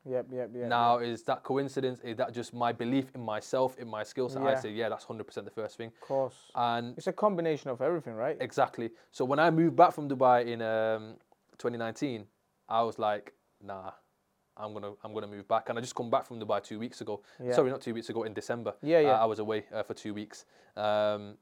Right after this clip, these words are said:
Speaker 2: and I was just there. And I was just, you know, sometimes just having me time. I
Speaker 1: Yeah,
Speaker 2: like
Speaker 1: yeah.
Speaker 2: sitting there. I was looking around. I was in the hills, Dubai hills, just chilling, looking around. I thought, "You know what? Yeah, man."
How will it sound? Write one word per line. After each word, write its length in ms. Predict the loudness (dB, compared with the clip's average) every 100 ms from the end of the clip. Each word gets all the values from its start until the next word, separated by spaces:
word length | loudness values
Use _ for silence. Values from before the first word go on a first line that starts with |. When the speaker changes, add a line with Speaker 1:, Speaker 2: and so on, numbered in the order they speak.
| _ _ _ 0
Speaker 2:
and 120 | 4
I 40 |
was 80 | 4
just 160 | 2 4
there. 340 | 6 6 2 _ _ _ _ _ _ _ _
And 100 | -2
I 40 | 2
was 80 | 2
just, 120 | 2
you 60 |
know, 120 | 2 2
sometimes 380 | 2 2 0 2
just 60 |
having 200 | -2 -2
me 160 | -4 -4
time. 400 | -2 -2 -4 -8 _ _ -4
I 60 | 4
Speaker 1:
Yeah, 40 |
Speaker 2:
like 160 | 4 4
Speaker 1:
yeah. 40 |
Speaker 2:
sitting 220 | 0 -2
there. 200 | 0 4
I 60 | 4
was 80 | 4
looking 260 | 0 0
around. 400 | 0 2 2 2
I 40 | 0
was 100 | 0
in 100 | -2
the 60 | 0
hills, 320 | 0 0 -2
Dubai 280 | 0 4 4
hills, 280 | 4 -2 -4
just 120 | -8
chilling, 300 | -6 -6 -8 _ -20 _
looking 220 | -10 -6
around. 200 | -4 -4
I 60 | -6
thought, 160 | -8 -8
"You 80 |
know 120 | -4 0
what? 300 | 0 0 -6 _ _ _ _ _ _ _ -8
Yeah, 180 | -6 -6
man." 200 | -10